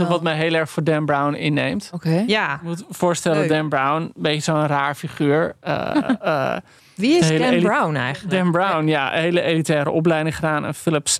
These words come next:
Speaker 2: Exeter Aca-, Academy. Dat is, zeg maar, de duurste kostschool van Amerika.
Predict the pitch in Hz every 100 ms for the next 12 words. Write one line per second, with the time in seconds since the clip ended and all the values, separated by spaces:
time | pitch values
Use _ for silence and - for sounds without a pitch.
0 | _ 156 - 175 175 165 175 - 175 -
1 | 156 180 160 160 170 170 143 147 147 139
2 | 156 160 147 151 - 139 - 139 131 139
3 | 139 139 160 165 160